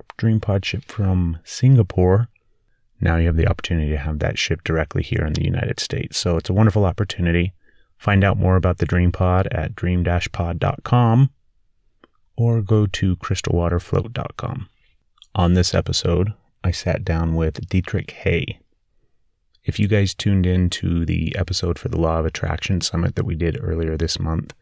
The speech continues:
you heard a little bit from Dietrich. Dietrich and I met at the Law of Attraction Summit, and he's one of those guys that as soon as I met him, I knew that I wanted to have him come on and be a guest. He is incredibly powerful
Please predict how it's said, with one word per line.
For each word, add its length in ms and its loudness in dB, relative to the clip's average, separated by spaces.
you 100 4
heard 140 8
a 40 8
little 220 6
bit 240 2
from 300 0
Dietrich. 500 -4
Dietrich 340 4
and 120 8
I 80 6
met 260 6
at 160 -2
the 80 0
Law 160 4
of 60 2
Attraction 480 -2
Summit, 480 0
and 520 2
he's 200 0
one 120 6
of 60 4
those 120 4
guys 460 2
that 180 0
as 100 0
soon 160 6
as 80 6
I 60 6
met 220 6
him, 80 6
I 60 4
knew 160 4
that 120 4
I 80 2
wanted 280 0
to 80 -2
have 120 -4
him 80 0
come 180 -2
on 160 -2
and 120 -2
be 100 -2
a 40 -2
guest. 500 -8
He 600 -2
is 100 0
incredibly 540 0
powerful 720 2